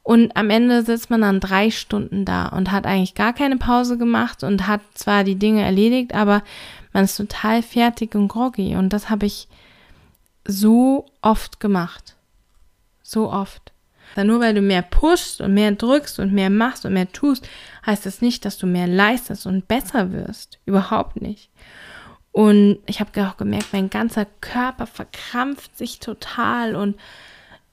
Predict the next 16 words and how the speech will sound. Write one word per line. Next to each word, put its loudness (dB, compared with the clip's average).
ich -10
war -4
einfach -6
extrem -8
angespannt. -4
Das -10
hat -8
sich -10
auch -10
zum -10
Beispiel -8
dadurch -4
geäußert, -4
dass -4
ich, -6
ähm, -4